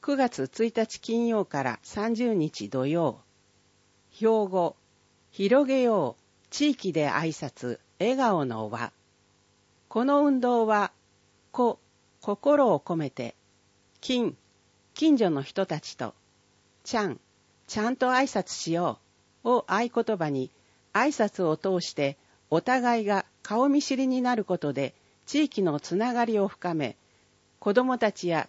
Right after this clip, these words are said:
地域の安全確保を目指す運動です。ぜひ、小金井を爽やかな挨拶飛び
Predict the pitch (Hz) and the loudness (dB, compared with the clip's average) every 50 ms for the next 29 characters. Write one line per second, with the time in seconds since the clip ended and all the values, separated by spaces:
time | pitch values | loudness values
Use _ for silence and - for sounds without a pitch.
0 | _ - - 262 262 247 - 226 202 180 165 160 - 190 220 240 254 269 269 247 | _ -12 -6 -6 -6 -4 -4 -2 0 2 2 2 2 2 0 2 2 0 0 0
1 | - 247 247 - 233 202 190 190 180 170 147 147 156 160 - 220 220 - - 143 | -4 -6 -6 -6 -8 -4 0 0 0 0 0 0 -2 0 -2 -2 -2 -2 -4 -2
2 | 117 151 180 175 165 165 156 143 131 123 127 127 - - - _ _ _ _ _ | -2 0 0 -2 -2 -2 -2 -2 -2 -4 -6 -8 -8 -16 -20 _ _ _ _ _
3 | _ _ _ _ _ _ _ _ _ _ _ _ - 170 220 269 285 - 226 - | _ _ _ _ _ _ _ _ _ _ _ _ -2 0 0 0 2 0 -4 -6
4 | - _ _ _ _ - 196 190 214 233 254 254 262 262 247 214 175 156 135 - | -6 _ _ _ _ -2 -2 0 0 0 0 0 0 0 0 0 2 2 0 0
5 | - _ _ - - 208 190 220 254 277 262 226 - 185 165 160 156 160 175 185 | -2 _ _ -10 -4 -2 0 2 2 2 0 0 0 -2 -2 0 0 0 0 0
6 | 247 269 226 - 202 170 - - - 170 156 180 226 | -2 -4 -2 -2 -2 -2 -2 -8 -10 -8 -6 -6 -6